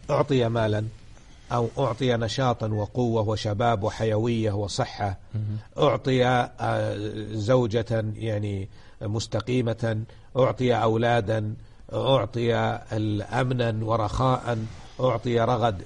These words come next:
Speaker 1: في العيش، أعطي يعني وجاهة معينة. هذه السرور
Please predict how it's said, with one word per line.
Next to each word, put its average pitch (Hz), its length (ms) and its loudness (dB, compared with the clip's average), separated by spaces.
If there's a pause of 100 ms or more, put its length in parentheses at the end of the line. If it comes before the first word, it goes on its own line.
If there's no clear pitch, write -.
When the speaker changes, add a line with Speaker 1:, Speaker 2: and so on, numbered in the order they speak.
Speaker 1:
في - 100 -6
العيش، 113 460 0 (320)
أعطي 123 420 2 (460)
يعني 110 500 -2 (440)
وجاهة 117 500 2
معينة. 110 600 -2
هذه 170 520 2
السرور 127 600 0